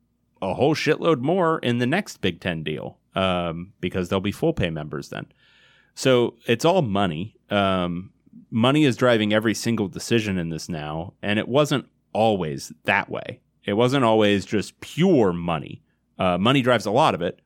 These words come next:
Money drives bowl games. Money drives, uh, you know, wh-, what did you say here? Money drives expansion in the earlier days. Money drove the B C S. Sure, all that's true. But there was also a competitive element to it.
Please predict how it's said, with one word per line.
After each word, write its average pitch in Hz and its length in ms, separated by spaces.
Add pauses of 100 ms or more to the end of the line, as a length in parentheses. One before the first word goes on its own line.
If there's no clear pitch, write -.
Money 90 200
drives 92 240
bowl 92 240
games. 92 320
Money 90 180
drives, 87 460 (480)
uh, 82 460 (360)
you 95 160
know, 78 360 (520)
wh-, - 120 (720)
what 98 140
did 85 100
you 85 100
say 80 260
here? 73 380
Money 104 300
drives 95 280
expansion 95 720
in 92 180
the 85 160
earlier 98 360
days. 92 320
Money 90 240
drove 90 220
the 85 60
B 90 140
C 87 180
S. 87 360
Sure, - 480 (100)
all 101 140
that's 104 260
true. 95 460 (500)
But 127 120
there 127 80
was 113 120
also 143 220
a 101 40
competitive 98 540
element 78 320
to - 120
it. - 140